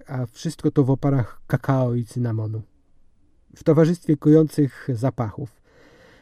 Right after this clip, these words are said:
Taki zapach odłożonych na chwilę w niepamięci proziaków, to jak, y, zapach, y, świeżo mielonej, y,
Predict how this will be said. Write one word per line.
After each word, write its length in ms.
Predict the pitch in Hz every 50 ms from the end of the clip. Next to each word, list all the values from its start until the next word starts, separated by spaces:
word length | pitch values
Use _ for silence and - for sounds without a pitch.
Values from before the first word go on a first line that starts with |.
| _ _
Taki 360 | - 139 - - 170 165 165 151 - _ _
zapach 400 | - 147 135 170 - - 202 147
odłożonych 680 | 143 143 143 143 139 135 180 190 175 147 - - - - - -
na 220 | - 135 147 143 139
chwilę 560 | - - _ - 175 170 160 156 151 151 135
w 100 | - -
niepamięci 520 | 151 143 - 139 143 151 170 160 - 156
proziaków, 720 | - - 139 139 131 135 123 110 - 123 120 135 - _ _ _ _ _ _ _ _ _ _ _ _ _
to 100 | - 139
jak, 420 | 143 147 147 135 - - - -
y, 280 | 143 139 131 135 131 127
zapach, 680 | 120 110 143 143 - - 139 135 123 - - - - 151
y, 340 | 147 135 127 123 123 123 123
świeżo 420 | - - - - 143 135 123 143
mielonej, 760 | 139 139 135 127 127 127 127 123 123 120 120 135 - 139 131 123
y, 40 | 120